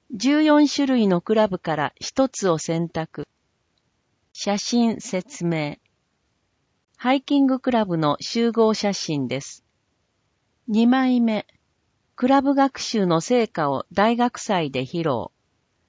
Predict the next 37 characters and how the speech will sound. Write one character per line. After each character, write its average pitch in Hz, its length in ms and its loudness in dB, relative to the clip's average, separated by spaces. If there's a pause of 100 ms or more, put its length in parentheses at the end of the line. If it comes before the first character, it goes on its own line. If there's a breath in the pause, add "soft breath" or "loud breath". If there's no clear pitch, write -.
(380)
説 - 420 -8
明。 180 380 0 (1120)
コ 269 160 0
ー 277 40 4
ラ 277 140 2
ス 254 220 -6
部 196 120 -2
の 151 220 0
発 180 280 -10 (100)
表 214 180 2
会 139 240 -2
の 127 140 -2
様 131 160 -2
子 127 180 -14
で 123 140 -8
す。 - 260 -18 (1160)
三 240 400 2
枚 220 280 2
目、 190 260 -2 (880)
ヨ 254 240 2
ガ 247 160 4
や 165 280 2
救 254 260 2
命 254 240 4
講 247 240 0
習 165 260 -2
な 156 180 0
ど 147 120 -2
の 127 320 -2
体 226 240 -2
験 226 280 0
型 208 260 -2
授 190 220 -2
業 180 300 0
も 123 180 -4
開 147 280 -8
催。 139 400 -8